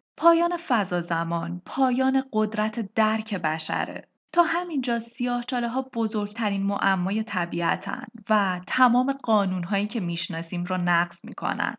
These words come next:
و این به ما محدودیت هامون رو نشون می‌ده. اما معمای سیاه‌چاله‌ها همیشه برامون یکی از جالبترین و هیجان انگیزترین معماهاست. و اگر روزی برسه که بتونیم سیاه‌چاله‌ها رو درک کنیم، شاید اون روز روزی باشه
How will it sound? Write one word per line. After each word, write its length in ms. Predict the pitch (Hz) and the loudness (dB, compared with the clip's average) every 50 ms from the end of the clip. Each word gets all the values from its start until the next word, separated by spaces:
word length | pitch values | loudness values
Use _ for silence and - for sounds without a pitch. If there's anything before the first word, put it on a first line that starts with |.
| _ _ _ _ - | _ _ _ _ 2
و 40 | 302 | 2
این 200 | 311 330 349 339 | 2 2 2 2
به 100 | 311 294 | 2 4
ما 140 | 269 262 262 | 6 6 6
محدودیت 840 | 269 254 226 220 202 196 185 175 - 185 170 180 175 165 165 170 - | 6 6 6 4 4 2 0 -4 -4 -4 -2 0 0 0 0 -2 -4
هامون 360 | - 202 190 185 175 - - | -2 -2 -2 -2 -4 -4 -4
رو 120 | - - | -4 -4
نشون 380 | - - 156 160 - - 160 - | -4 -4 -4 -4 -6 -6 -6 -8
می‌ده. 460 | - - - - - - - - - _ _ _ _ _ - | -8 -8 -8 -8 -8 -8 -8 -8 -10 _ _ _ _ _ -2
اما 220 | 330 330 339 339 | 0 0 0 0
معمای 720 | 330 311 285 277 - - 254 247 240 233 247 254 269 269 226 | 0 2 2 4 4 4 4 4 4 2 2 2 2 2 0
سیاه‌چاله‌ها 1000 | - - 180 175 170 170 170 170 - 185 170 165 160 165 170 170 170 165 160 - | -2 -4 -4 -2 -2 -2 -4 -2 -2 -2 0 0 -2 -4 -4 -4 -4 -4 -4 -6
همیشه 520 | 165 160 - 269 294 294 294 285 285 320 | -6 -2 0 2 2 2 2 2 0 0
برامون 400 | 320 311 269 233 202 196 202 214 | 2 2 2 2 2 2 2 2
یکی 220 | 220 226 220 226 240 | 2 2 2 0 -2
از 180 | 226 220 214 - | -2 -2 -2 -2
جالبترین 720 | - 208 190 180 175 175 170 170 - 226 214 180 170 175 196 | 0 2 2 2 2 0 -2 -4 -2 0 0 0 0 0 -2
و 60 | 214 202 | -2 -2
هیجان 440 | 220 233 180 175 170 165 - 160 160 | -2 0 0 0 0 -2 -2 -4 -4
انگیزترین 680 | 160 160 160 156 160 165 - - 180 160 160 160 165 170 | -4 -4 -4 -6 -8 -8 -6 -6 -4 -4 -4 -4 -4 -4
معماهاست. 960 | 165 160 160 165 165 160 156 160 156 156 151 190 165 - - - - - - _ - | -4 -2 -2 -2 -4 -4 -6 -6 -6 -6 -6 -6 -6 -6 -6 -10 -16 -20 -8 _ 0
و 40 | 302 320 | 0 2
اگر 240 | 349 330 349 339 330 | 2 2 2 2 0
روزی 440 | 311 277 262 262 277 269 - 240 208 | 0 0 0 0 0 0 0 0 0
برسه 420 | 196 190 180 175 175 175 - 180 | 0 0 -2 -2 -2 -4 -4 -4
که 120 | 175 - | -4 -4
بتونیم 500 | 185 180 - 247 254 - - 233 185 170 | -4 -2 -2 -2 -2 0 0 0 0 0
سیاه‌چاله‌ها 760 | 165 170 - 165 165 160 165 - - 190 170 165 170 202 175 170 | -2 -4 -6 -4 -4 -2 -4 -2 -2 -2 -2 0 0 0 0 0
رو 100 | 170 165 | -2 -2
درک 380 | 170 180 165 165 170 170 - | 0 0 2 2 0 -2 -4
کنیم، 560 | - - 175 170 175 165 165 160 156 160 175 185 | -6 -4 -2 -2 -2 -2 -4 -6 -6 -6 -6 -6
شاید 420 | - - - 262 262 254 240 262 | -4 -2 0 0 0 0 2 2
اون 140 | 247 247 240 | 0 0 0
روز 240 | 220 240 226 220 - - | 0 -2 -4 -4 -4 -4
روزی 300 | 240 233 226 226 196 175 | -4 -4 -4 -4 -6 -6
باشه 520 | 165 165 165 170 - - 165 160 156 147 | -4 -4 -4 -2 -2 -2 -2 -4 -4 -4